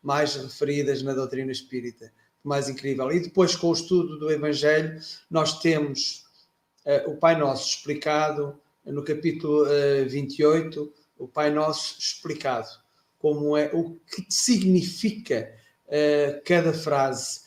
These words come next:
a força de cada frase. Eh, eu aconselho a todos nós, a todos vós, eh, lerem o Pai Nosso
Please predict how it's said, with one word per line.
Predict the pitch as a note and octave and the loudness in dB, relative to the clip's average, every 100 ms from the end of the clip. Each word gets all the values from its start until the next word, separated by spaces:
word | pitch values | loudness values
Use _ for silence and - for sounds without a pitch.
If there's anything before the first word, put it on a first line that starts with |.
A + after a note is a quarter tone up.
| _ - | _ -4
a | D#3 | -4
força | - F3+ F#3+ - D#3+ | 2 6 6 4 -2
de | C#3+ - | -6 -2
cada | E3 C#3+ | 2 2
frase. | - C3+ A2+ G#2+ A2 - - _ _ _ | 0 -4 -6 -6 -8 -10 -12 _ _ _
Eh, | C#3 C#3+ C#3+ F#3 | 0 2 2 4
eu | F3 | 4
aconselho | F#3 F3 E3 - B2+ A#2 - _ _ D3+ | 4 2 0 0 -2 -4 -8 _ _ -4
a | |
todos | D3 G3+ F3 | 2 0 0
nós, | C#3+ B2 A2 - - - _ _ _ - | -2 -2 -2 -6 -10 -12 _ _ _ -16
a | |
todos | A#2+ D#3 C3 B2 | -4 -2 -2 0
vós, | D3 D3 D3 - - _ _ _ _ - | 2 2 0 -8 -12 _ _ _ _ -4
eh, | D3 C#3+ C#3+ C#3+ C#3+ C#3 - - _ D3+ | 0 2 2 2 2 -2 -6 -12 _ -2
lerem | D#3+ E3+ E3 D#3 | 4 6 4 0
o | |
Pai | D3+ D3 | -2 0
Nosso | C#3+ D3 D3+ - - | 2 0 -2 -8 -14